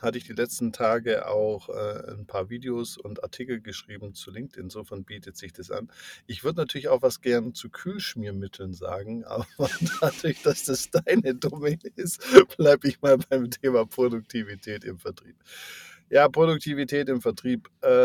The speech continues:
äh, herausforderndes Thema. Also wenn man mal Produktivität sich anschaut, oben ist es ja zwei Dimensionen, Effektivität und Effizienz. Und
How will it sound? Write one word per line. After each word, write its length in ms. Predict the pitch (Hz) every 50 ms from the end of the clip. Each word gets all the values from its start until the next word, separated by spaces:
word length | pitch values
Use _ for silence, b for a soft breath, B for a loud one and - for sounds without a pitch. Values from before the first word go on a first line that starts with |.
| 123 120 117 110
äh, 680 | - - - 64 64 117 117 117 117 117 117 117 117
herausforderndes 920 | 110 117 104 110 117 127 - - - 117 107 104 107 98 87 90 92 - -
Thema. 260 | - 101 98 98 95
Also 160 | 98 101 107 117
wenn 80 | 113
man 140 | 117 120 117
mal 100 | 117 117
Produktivität 800 | 110 - 123 117 120 - - 123 110 117 113 - - 127 127 -
sich 220 | - - - 110
anschaut, 360 | 110 127 131 - - 139 123 -
oben 280 | 110 120 123 131 120
ist 160 | 117 113 -
es 100 | 117 -
ja 100 | - 110 101
zwei 320 | - - 113 107 104 107 104
Dimensionen, 500 | 107 101 104 101 101 95 113 131 135 -
Effektivität 880 | - 113 - - 117 - - - 117 107 110 107 - - 117 117 107 -
und 120 | - -
Effizienz. 640 | - - - 95 - - 113 123 156 180 - - _ _ _ _ _ _ _ _ _ _ _ _ _ _ _ _ _ _ _ _ _ _ _ _ _ _ B B B B B B B B B B -
Und 300 | 131 131 131 120 -